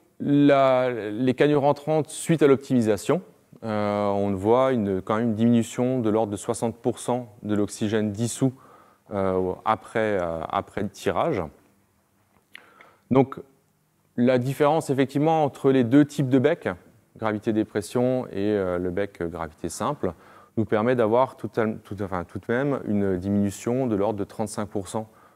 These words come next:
de l'oxygène dissous, euh, donc après tirage toujours,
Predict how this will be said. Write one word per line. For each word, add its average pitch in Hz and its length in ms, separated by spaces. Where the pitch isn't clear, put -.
de 101 60
l'oxygène 101 760
dissous, 98 460
euh, 87 460
donc 95 320
après 92 300
tirage 98 440
toujours, 101 540